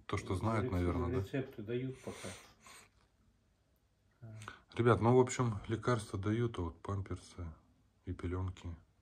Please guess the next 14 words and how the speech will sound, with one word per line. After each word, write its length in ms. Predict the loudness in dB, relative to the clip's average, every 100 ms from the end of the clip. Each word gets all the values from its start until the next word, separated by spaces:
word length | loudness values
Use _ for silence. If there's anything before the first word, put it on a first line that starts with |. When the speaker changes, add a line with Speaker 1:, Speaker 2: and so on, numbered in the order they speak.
| _
Speaker 1:
нет. 240 | -10 -8 -10 -16 _ _ _ _ _ _ _ _ _ _ _ _ _ _ _ _ _ _ _ _ -8
Видимо, 320 | -6 -2 -2
кто-то 280 | -2 -2 0
где-то 360 | -2 0 -2 -4 -14 _ _ -4
зажимает. 760 | 2 2 2 2 2 2 -4 -12 -20 _ _ _ _ _ _ _ _ _ _ _ _ -16
Speaker 2:
М. 260 | -12 -12 -16 _ _
Speaker 1:
Потому 200 | -12 -10
что 200 | -8 -8
обязаны 480 | -2 0 0 -2 -6
давать, 340 | -6 -4 -4 -6
то 100 | -12
есть 220 | -12 -16
это 120 | -20 -18
же 220 | -16